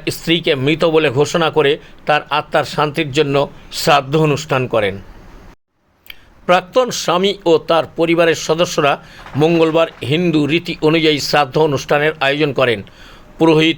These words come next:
মন্ত্রপাঠ করেন। গ্রামবাসীদের পাশাপাশি আত্মীয় স্বজনদের জন্য খাওয়া দাওয়ার আয়োজন করা হয়। স্থানীয় বাসিন্দারা জানিয়েছেন, আগামী দিনে যাতে গ্রামে এই ধরনের ঘটনা না ঘটে, তার জন্য এমনই কাজ। পরিবারের এক সদস্যা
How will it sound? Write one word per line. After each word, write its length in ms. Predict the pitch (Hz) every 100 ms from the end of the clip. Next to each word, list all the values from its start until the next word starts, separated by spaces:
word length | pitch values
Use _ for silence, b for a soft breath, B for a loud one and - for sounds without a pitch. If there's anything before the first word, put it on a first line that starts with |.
| -
মন্ত্রপাঠ 640 | 135 139 156 160 170 160
করেন। 380 | 160 151 123 120
গ্রামবাসীদের 640 | 131 165 165 165 175 156
পাশাপাশি 580 | 147 165 160 165 151 175
আত্মীয় 340 | 143 139 170 151
স্বজনদের 460 | 160 156 156 151
জন্য 360 | 160 151 135 185 B B -
খাওয়া 280 | - 151 160
দাওয়ার 220 | 160 160 -
আয়োজন 360 | 147 147 156 151
করা 260 | 147 143
হয়। 180 | 127 110 - B B -
স্থানীয় 460 | - 151 160 165
বাসিন্দারা 500 | 147 151 160 156 160
জানিয়েছেন, 480 | 151 156 156 143 156 -
আগামী 340 | 143 151 160 156
দিনে 200 | 160 151
যাতে 360 | 143 151 165
গ্রামে 300 | 131 156 156 151
এই 180 | 156 151
ধরনের 420 | 135 156 160 151
ঘটনা 500 | 123 143 160 139 139 B B -
না 200 | 143 156
ঘটে, 360 | 143 151 156 131 B B
তার 240 | 156 147 127
জন্য 260 | 147 156 160 -
এমনই 260 | 151 151
কাজ। 380 | 131 135 123 - B B B
পরিবারের 440 | 147 160 170 175 175
এক 220 | 160 - -
সদস্যা 580 | 151 147 139 - 147